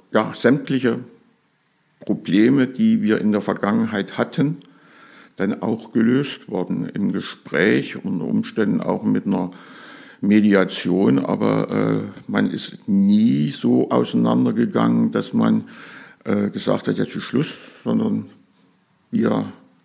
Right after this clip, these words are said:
es war Zeit vergangen, jeder konnte nachdenken und dann ist wieder, äh, der Weg zueinander gefunden worden.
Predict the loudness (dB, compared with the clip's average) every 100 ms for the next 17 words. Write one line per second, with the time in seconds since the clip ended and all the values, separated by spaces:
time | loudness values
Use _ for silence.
0 | _ -16 -6 0 0 0 -2 -2 -2 -2
1 | 2 2 2 2 0 -2 -2 0 0 0
2 | -2 0 0 -6 -8 -18 -20 -20 -20 -20
3 | -20 -20 _ -6 -2 -2 -2 -6 -8 -6
4 | -2 0 0 -2 -8 -20 _ -20 -10 -6
5 | -4 -4 -8 -12 -6 -4 0 0 0 2
6 | 4 6 4 2 0 -2 0 -2 -2 -2
7 | 0 0 0 -2 -4